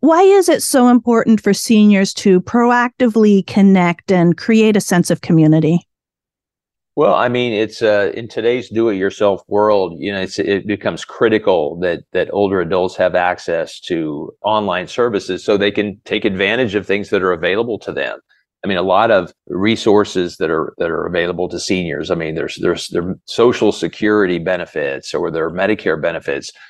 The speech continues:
Speaker 2: Those places steer people to the website. So you need to have online access to be able to do things, to be able to,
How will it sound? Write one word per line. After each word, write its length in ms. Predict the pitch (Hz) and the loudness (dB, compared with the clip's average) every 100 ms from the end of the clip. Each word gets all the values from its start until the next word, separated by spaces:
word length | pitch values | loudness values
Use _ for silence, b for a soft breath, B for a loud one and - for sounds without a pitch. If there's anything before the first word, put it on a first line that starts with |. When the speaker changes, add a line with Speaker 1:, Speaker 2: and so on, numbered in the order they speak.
| b _ _ | b _ _
Speaker 2:
Those 320 | 98 117 135 | 0 2 2
places 720 | - - 107 101 - 107 98 | 0 -2 0 0 -2 -4 -4
steer 300 | - - 123 | -8 0 0
people 280 | 143 120 95 | 2 -2 -2
to 120 | 95 82 | -6 -4
the 80 | |
website. 500 | 78 67 - - 60 | -4 -4 -4 -6 -6
So 320 | - 113 107 - B B - | -6 -2 -2 -2 B B -6
you 140 | 104 | -2
need 180 | 107 135 | 0 0
to 40 | 123 | 2
have 240 | 104 92 - - | 0 -2 -6 -6
online 420 | 107 107 95 90 | -4 -4 -6 -4
access 540 | 95 113 - 92 98 | -4 -6 -6 -6 -6
to 120 | - | -8
be 100 | 95 | -2
able 200 | 98 101 101 | 0 0 -2
to 140 | 127 | -4
do 240 | 104 107 | 0 0
things, 460 | - - 60 - - | 0 -4 -6 -12 -12
to 100 | - | -6
be 120 | 95 | 0
able 200 | 98 104 | 0 0
to, 360 | 101 104 98 90 | -4 -4 -2 -4